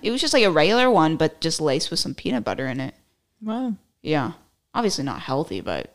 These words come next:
Speaker 2: Yeah.
Speaker 1: it was still pretty good.
Speaker 2: Mm-hmm.
Speaker 1: Yeah, th-, there was one time, um, Mom, she was, uh, she had to give a dessert for an auction, and it
Speaker 2: Mm-hmm.
Speaker 1: was a cheesecake, and she bought it, and I was just like, in my mind, I was like, "Okay, put it on your own plate,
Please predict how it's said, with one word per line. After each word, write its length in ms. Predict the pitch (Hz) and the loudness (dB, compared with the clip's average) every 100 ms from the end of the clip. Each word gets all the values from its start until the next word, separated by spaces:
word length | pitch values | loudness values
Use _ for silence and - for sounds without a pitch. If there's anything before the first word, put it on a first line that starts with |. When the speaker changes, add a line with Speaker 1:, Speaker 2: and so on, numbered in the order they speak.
| - | -12
Speaker 2:
Yeah. 360 | 208 185 - 185 _ _ - | -8 -8 -8 -14 _ _ -10
Speaker 1:
it 40 | |
was 80 | 214 | -4
still 180 | - 151 | -2 -2
pretty 200 | 147 110 | -2 -2
good. 320 | 151 156 147 - - - | 0 0 -2 -12 -20 -20
Speaker 2:
Mm-hmm. 100 | 185 | -10
Speaker 1:
Yeah, 260 | 170 233 202 | 0 2 2
th-, 240 | 185 240 240 | 4 2 2
there 160 | 247 | -2
was 160 | 269 294 | -2 -2
one 180 | 180 190 | -2 -2
time, 480 | 190 160 151 143 - | -2 0 0 -2 -2
um, 460 | 156 156 139 127 - _ _ _ _ _ - - | -2 -2 -2 -6 -10 _ _ _ _ _ -20 -14
Mom, 380 | - 156 160 147 | -2 2 2 2
she 140 | - 151 | -2 -2
was, 260 | 143 - | -2 -4
uh, 340 | - 143 135 135 | -2 -2 0 -2
she 160 | - 160 | -2 -2
had 100 | 131 | -4
to 80 | |
give 240 | 123 156 135 | -4 -4 -4
a 40 | |
dessert 320 | 123 123 143 | -4 -4 -4
for 120 | - 127 | -4 -4
an 80 | |
auction, 580 | 120 185 - 147 127 131 - - | -2 -2 -2 -4 -4 -6 -6 0
and 280 | 156 139 135 | 2 2 0
it 20 | |
Speaker 2:
Mm-hmm. 80 | 131 | 0
Speaker 1:
was 180 | 127 | -2
a 200 | 135 120 107 | -2 -2 -2
cheesecake, 880 | - - 247 - 143 131 - - _ _ _ _ _ | -2 -2 -2 -2 -2 -2 -4 -12 _ _ _ _ _
and 120 | - | -6
she 200 | 165 151 131 | -2 -2 -2
bought 480 | - 143 180 277 | 0 2 4 2
it, 260 | 127 139 - | 2 0 -2
and 100 | 175 | 0
I 40 | 170 | 0
was 80 | 175 | 0
just 160 | 185 | -2
like, 300 | 151 98 - - _ _ - - | 0 -2 -6 -20 _ _ -12 -4
in 100 | 220 | 2
my 160 | 220 311 | 4 4
mind, 240 | 254 175 | 4 2
I 80 | - | 2
was 80 | 185 | 0
like, 180 | 180 - | 0 -2
"Okay, 280 | 190 - - _ | -2 -4 -12 _
put 160 | - 160 | -2 0
it 140 | 233 - | 0 2
on 220 | 190 185 | 2 4
your 140 | 170 | 4
own 120 | 156 208 | 2 2
plate, 360 | - 160 170 | 2 4 2